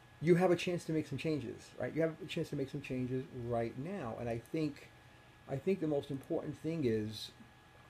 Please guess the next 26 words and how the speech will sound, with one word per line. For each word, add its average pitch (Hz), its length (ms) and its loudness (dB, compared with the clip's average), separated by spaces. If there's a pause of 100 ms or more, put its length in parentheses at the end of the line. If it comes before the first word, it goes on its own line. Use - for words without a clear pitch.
(260)
if 120 160 -4
you 151 60 0
want 175 140 2
to 185 40 4
be 185 140 4
in 175 80 2
charge 185 440 2
of 127 140 -2
your 110 80 2
life, 107 460 -4 (200)
then 127 160 0
you 127 80 4
need 139 280 0
to 175 100 -4
decide 123 680 2 (1000)
what 131 300 8
it 131 100 2
is 127 160 0
you 131 80 -2
want. 139 320 -2 (260)
Don't 214 240 8
allow 120 320 6
anyone 151 440 2
else 110 360 -8
to - 60 -10
control 107 520 -2